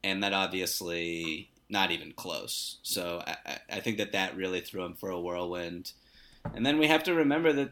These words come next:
you know, this is an extremely young basketball team. It's very talented for sure, but, you know, divvying up the minutes, keeping everybody happy, like, I, I don't know if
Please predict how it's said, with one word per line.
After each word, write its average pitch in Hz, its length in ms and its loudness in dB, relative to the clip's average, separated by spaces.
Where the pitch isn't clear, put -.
you 127 100 -2
know, 131 120 -2
this 131 180 -2
is 139 160 0
an 143 100 2
extremely 131 600 2
young 113 480 -2
basketball 117 560 0
team. 92 400 -6
It's 95 120 -10
very 127 260 2
talented 113 640 -2
for 117 120 0
sure, 101 460 0
but, 107 400 0
you 117 100 0
know, 104 80 -2
divvying 127 460 2
up 127 160 -4
the 123 80 0
minutes, 117 400 0
keeping 123 400 -4
everybody 117 500 2
happy, 110 600 0
like, 101 420 -2
I, 110 380 -2
I - 20 2
don't 127 160 2
know 123 200 0
if 110 100 -4